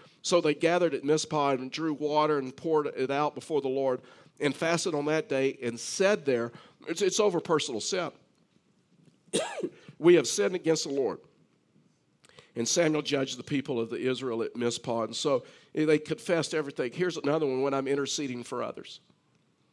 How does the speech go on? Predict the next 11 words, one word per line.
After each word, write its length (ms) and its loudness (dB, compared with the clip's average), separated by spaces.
Sometimes 560 0
we 160 -2
fast 420 0
and 140 -8
pray 300 0
when 160 -2
I'm 120 -2
interceding 600 -2
for 180 -4
others, 380 0
and, 140 -6